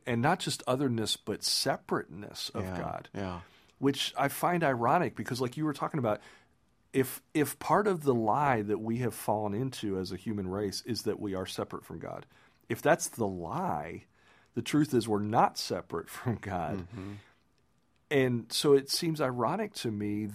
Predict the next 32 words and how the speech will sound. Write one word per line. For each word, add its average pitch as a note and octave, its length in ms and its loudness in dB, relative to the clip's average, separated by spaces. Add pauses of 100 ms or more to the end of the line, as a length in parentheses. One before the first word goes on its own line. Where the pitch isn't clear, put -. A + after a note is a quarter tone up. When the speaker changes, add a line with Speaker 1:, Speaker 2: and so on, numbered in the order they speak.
Speaker 1:
that G#2+ 340 -2
the A2 140 -2
religion A2+ 800 0
that G2+ 240 0 (220)
claims B2+ 500 -2
to G2+ 160 -4
have C#3 240 0
the D3+ 80 -2
corner F#2+ 440 -2
on F#2 380 -4
the F2+ 140 -2
truth, - 560 -8 (100)
even G2 240 -4
the E2 80 -6
capital A#2 420 -4
T F#2+ 260 -10
truth, - 420 -8 (880)
is B2+ 400 4
so C#3 460 4 (160)
bent C#3 440 0
on G#2 300 -2
emphasizing F#2+ 880 -2
separation F#2 600 -4
between - 300 -8
us - 180 -10
and F2 120 -10
God, G1+ 320 -8 (500)
Speaker 2:
Mm. F#2 140 -8
Speaker 1:
both A2+ 360 4
Speaker 2:
Mm. A#2 120 0
Speaker 1:
in G#2+ 280 -2
our G2 320 0